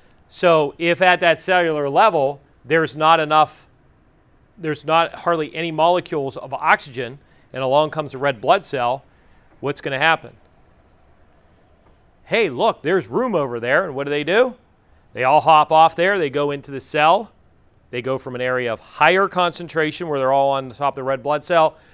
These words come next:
to an area of lower concentration because there's just a whole bunch of seats available in that little theater, right? That's where they head.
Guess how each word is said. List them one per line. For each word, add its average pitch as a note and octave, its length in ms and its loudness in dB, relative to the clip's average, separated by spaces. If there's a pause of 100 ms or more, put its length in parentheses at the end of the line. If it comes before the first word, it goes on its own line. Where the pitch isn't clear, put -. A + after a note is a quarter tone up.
(120)
to - 80 -10
an D3+ 60 -4
area D3 260 0
of A#2+ 100 -4
lower C#3+ 280 0
concentration B2+ 720 -10
because A#2+ 320 -10
there's B2 240 -12
just - 240 -16
a B2+ 60 -6
whole C#3+ 160 -12
bunch B2+ 200 -8
of A2 60 -20
seats - 300 -16
available A#2 420 -10
in G#2 60 -14
that A2+ 160 -8 (160)
little A2+ 160 -10
theater, G2+ 460 -16 (460)
right? B2+ 280 -6
That's B2 200 -8
where A#2+ 120 -8
they A2+ 100 -10
head. G#2+ 240 -12